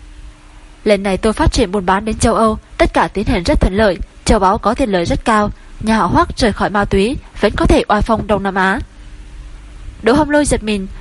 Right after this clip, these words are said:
cô nghe ý tứ trong lời nói của Hoác Vân Phi, thế nhưng mơ hồ có ý tứ rút lui khỏi giới buôn bán thuốc phiện, chuyển sang phát triển ngành nghề châu báu. Ý định của người đàn ông này quá thâm trầm, buôn bán của nhà họ Hoác cũng quá lớn,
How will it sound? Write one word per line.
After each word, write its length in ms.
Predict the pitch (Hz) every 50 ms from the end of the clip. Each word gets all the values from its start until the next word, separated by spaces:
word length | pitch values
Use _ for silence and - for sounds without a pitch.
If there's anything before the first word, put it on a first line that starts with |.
| - -
cô 140 | 285 269 254
nghe 140 | 247 240
ý 160 | - - 226 247
tứ 180 | - 233 254
trong 180 | 254 330 311 294
lời 160 | 262 214 190
nói 200 | 175 180 190 247
của 140 | - 214 202
Hoác 180 | - 320 330
Vân 140 | 330 269 247
Phi, 260 | 233 247 240 240 240 - - - - - - - - - - - -
thế 160 | - 240 254
nhưng 180 | 277 294 277
mơ 120 | 269 277 277
hồ 340 | 269 262 240 220 208 196 - - - -
có 100 | - 214
ý 180 | 220 - 208 262
tứ 180 | - 240 233
rút 200 | 233 330 349 -
lui 120 | 311 330 311
khỏi 200 | - 269 170 180
giới 160 | - 196 196
buôn 200 | 196 269 254 220
bán 160 | 220 202 220
thuốc 160 | - 240 262
phiện, 240 | - 311 302 262 185 - - - - -
chuyển 140 | - - 202
sang 240 | - - 262 240 226
phát 180 | - 349 349 -
triển 220 | - 220 175 202
ngành 160 | 208 190 196
nghề 140 | 202 196 185
châu 180 | - - 247 208
báu. 300 | 220 202 196 220 294 - - - - - - - - - - - - - - - -
Ý 160 | - 214 262
định 180 | - 302 202 185
của 140 | 208 190
người 180 | 190 202 202 208
đàn 140 | - 202 -
ông 180 | - 269 262
này 260 | 254 233 208 185 170 - -
quá 160 | - 208 202
thâm 200 | 220 - 269 262
trầm, 260 | - 277 240 214 180 175 - - - - -
buôn 200 | 233 254 240 214
bán 180 | 220 208 240
của 140 | - - 202
nhà 160 | 190 202 196
họ 100 | 196 180
Hoác 340 | 175 214 294 349 349 - -
cũng 140 | - 202 233
quá 160 | - 208 220
lớn, 260 | 233 220 202 202 233